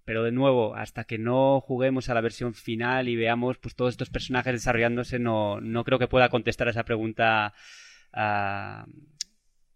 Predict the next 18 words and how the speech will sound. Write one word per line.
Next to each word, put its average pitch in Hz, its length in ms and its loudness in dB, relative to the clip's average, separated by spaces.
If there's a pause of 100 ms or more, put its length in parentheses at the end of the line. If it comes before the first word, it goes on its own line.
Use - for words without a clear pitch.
(240)
perfectamente, 101 720 -6
¿no? 113 160 -8 (880)
En 139 260 4 (180)
cuanto 160 500 8
a 151 100 12
lo 139 240 8
de 127 120 6
las 120 280 4
consecuencias 143 840 2
de 147 60 2
las 139 200 6
decisiones, 131 800 2 (400)
el 127 800 0
tema 170 380 8
es 170 120 2
que 175 760 6 (600)
había, 175 840 10
mm, 135 300 -2